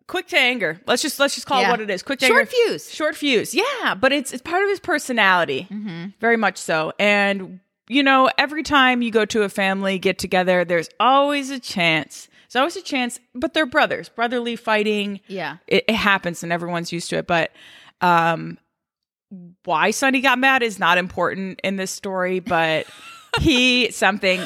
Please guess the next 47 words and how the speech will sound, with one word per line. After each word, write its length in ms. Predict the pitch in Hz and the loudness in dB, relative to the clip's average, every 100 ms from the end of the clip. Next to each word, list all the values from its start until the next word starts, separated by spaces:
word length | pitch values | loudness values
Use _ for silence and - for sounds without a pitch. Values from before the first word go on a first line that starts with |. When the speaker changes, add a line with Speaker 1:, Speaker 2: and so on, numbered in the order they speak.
| - | -6
Speaker 1:
you 140 | 180 | -4
know, 100 | 175 | 0
Speaker 2:
Not 120 | 208 | 0
Speaker 1:
kinda 140 | - 185 | 2 0
Speaker 2:
pertinent 260 | 180 185 175 | 0 -2 -4
information. 800 | 170 165 151 165 165 165 147 147 | -8 -10 -8 -6 -8 -10 -12 -10
Speaker 1:
Not 300 | 196 247 262 | -4 0 0
pertinent. 380 | - 165 165 - - - - | 0 -2 -4 -8 -14 -10 0
And 500 | 202 190 190 190 - _ _ _ - | 2 2 0 -2 -8 _ _ _ -10
we 180 | 214 220 | -4 0
were 180 | 208 196 | 2 2
in 200 | 220 269 | 2 4
line 220 | 262 240 | 4 2
for 160 | 240 214 | 0 -4
tacos. 440 | - 175 180 180 180 | 0 0 2 0 0
It 60 | |
was 160 | 160 - | -4 -4
Taco 380 | 185 175 220 220 | -2 0 0 0
Tuesday. 760 | - 202 196 202 190 196 - | -2 -2 0 2 4 4 0
You 100 | 185 | -6
have 400 | - 214 208 233 | -4 2 2 0
to 100 | 233 | -2
do 100 | 190 | -2
it 60 | 180 | 0
on 180 | 170 165 | -2 -2
vacation. 600 | 156 175 165 - 165 - - - - | -4 -4 -4 -4 -6 -8 -18 -12 -4
And 200 | 185 202 | -2 2
we're 180 | 262 | 2
in 60 | 254 | 4
a 80 | 190 | 4
line. 480 | 175 175 151 143 - | 6 6 4 2 0
And 200 | 202 208 - - | -2 -2 -4 -2
I'm 160 | 311 | 0
talking, 280 | 294 269 247 | 0 0 0
there's 260 | 226 381 - - | 0 -2 -4 -4
ten, 320 | 220 208 208 | -2 -2 -4
twelve 320 | - 190 185 | 0 0 0
people 240 | 185 180 160 | -4 -2 0
at 160 | 147 | 0
this 220 | 160 160 | -4 0
house. 520 | 175 170 208 269 - - _ - | 4 6 4 2 -6 -10 _ -4
I 60 | 202 | -2
think 200 | 302 330 | -2 0
we 120 | 196 | 2
had, 280 | 180 175 - 190 | 2 2 -2 -2
we 120 | 208 | 2
did. 300 | 180 160 | 2 0